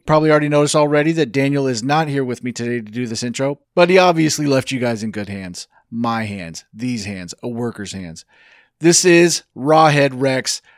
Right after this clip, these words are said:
I think the very first film of our very first Scare Daniel. Uh, an often forgot about, n-, hardly heard of, barely reviewed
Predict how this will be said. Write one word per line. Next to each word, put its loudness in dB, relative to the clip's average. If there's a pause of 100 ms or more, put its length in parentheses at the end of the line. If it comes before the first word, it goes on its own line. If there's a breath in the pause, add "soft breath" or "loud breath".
(540 soft breath)
I 0
think 0
the 0
very 4
first 0 (100)
film 0
of -2
our 0
very 2
first -2
Scare -2
Daniel. -8 (440 soft breath)
Uh, -6
an -6
often 0
forgot 2
about, 2 (480 soft breath)
n-, -4
hardly 2
heard 2
of, 2
barely 4
reviewed 0